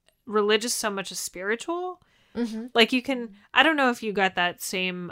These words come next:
Speaker 1: uh, same kind of vibe from them, but it seems like, while, yes, the majority of them are Catholic, it seems like they ve-, have very deeply held spiritual beliefs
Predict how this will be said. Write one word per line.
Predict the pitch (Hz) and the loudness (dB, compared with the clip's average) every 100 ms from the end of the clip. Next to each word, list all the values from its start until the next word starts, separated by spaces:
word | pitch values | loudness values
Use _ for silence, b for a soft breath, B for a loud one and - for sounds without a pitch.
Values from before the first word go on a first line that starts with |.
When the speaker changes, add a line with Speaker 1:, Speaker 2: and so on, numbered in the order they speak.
| - | -6
Speaker 1:
uh, | 165 160 160 | -4 -2 -6
same | - - 196 | -8 -2 -2
kind | 196 180 | -2 -8
of | 170 | -6
vibe | 175 175 | -6 -6
from | - 180 170 | -4 -8 -6
them, | 160 160 170 180 | -8 -8 -8 -8
but | - 175 165 - b b - | -2 -2 -2 -8 b b -2
it | 220 - | -2 0
seems | - 277 277 | -4 -4 -2
like, | 247 226 - _ - 202 - | 0 0 -2 _ -16 -16 -10
while, | 233 202 202 196 202 | -4 4 6 6 4
yes, | 175 175 180 | 0 0 -4
the | - | -6
majority | 190 180 175 180 | -4 -2 -4 -4
of | 175 | -6
them | 185 | -8
are | 170 | -12
Catholic, | 156 - 180 - 196 - | -8 -4 -4 -2 -4 -6
it | 202 | -6
seems | 254 262 | -4 -2
like | 247 | -2
they | 190 185 | 0 -2
ve-, | 175 180 | -2 -8
have | 170 185 | -6 -8
very | 170 196 208 208 185 165 - | -4 2 6 4 2 -6 -12
deeply | 196 190 185 175 | -10 -10 -6 -6
held | 180 175 170 180 | -2 -2 -2 -4
spiritual | - - 175 170 165 180 - | -12 -8 -6 -6 -8 -8 -8
beliefs | 185 180 175 - - | -10 -10 -10 -8 -8